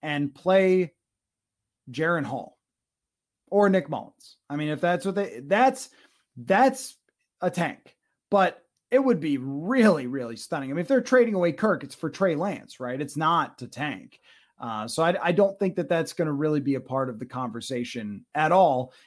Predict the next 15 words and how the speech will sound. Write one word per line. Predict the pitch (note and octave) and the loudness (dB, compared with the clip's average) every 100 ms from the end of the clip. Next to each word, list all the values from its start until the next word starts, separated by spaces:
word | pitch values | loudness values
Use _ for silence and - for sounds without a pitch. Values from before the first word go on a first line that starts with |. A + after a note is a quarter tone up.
| _ | _
And | D3 D3 D3 | -4 0 0
trading | E3+ G3 G#3 | 4 4 6
away | G3 G3 | 6 6
Hunter, | F3+ F#3 A3+ C#4 C#4 C4 - _ _ _ | 6 4 4 6 4 4 -6 _ _ _
they've | F3 D#3+ | 2 4
got | G3 F#3+ | 4 6
other | G3 G3 | 4 4
pass | F#3 F#3 F3+ | 2 2 2
rushers | F#3+ - F3+ D#3 | 2 2 -2 -2
that | F3 | 0
they're | E3+ | 0
gonna | E3 D#3+ | 0 0
try | - D#3+ | 0 0
to | D3 | 0
develop. | C3+ E3 E3+ D3 | 0 4 4 2